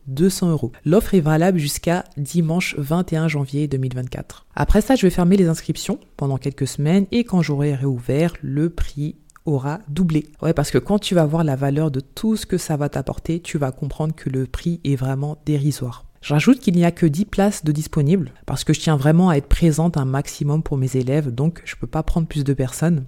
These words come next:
Et si tu écoutes ce podcast après le vingt et un janvier deux mille vingt-quatre,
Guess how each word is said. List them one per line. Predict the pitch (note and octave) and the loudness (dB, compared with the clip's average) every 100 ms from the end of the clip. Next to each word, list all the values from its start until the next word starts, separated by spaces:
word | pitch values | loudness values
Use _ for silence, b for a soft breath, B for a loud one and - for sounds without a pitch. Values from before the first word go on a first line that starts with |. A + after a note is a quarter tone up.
| - | -10
Et | |
si | - F3+ | -4 0
tu | - | 4
écoutes | F3 G3 F#3+ | 4 2 0
ce | D#3 | 0
podcast | D3+ - D#3 D#3+ - | -2 0 0 -2 -2
après | C3+ - D#3+ E3+ - _ | -4 0 2 2 0 _
le | C3+ C3 | -6 -2
vingt | C#3 C#3+ | -2 -2
et | C#3+ | -2
un | C#3+ D3 | 0 -2
janvier | C3+ C3 C#3 D#3 | -2 -2 2 2
deux | C3 | 2
mille | B2+ A#2 | 0 0
vingt-quatre, | A#2+ B2 G3+ - | -2 0 -2 -2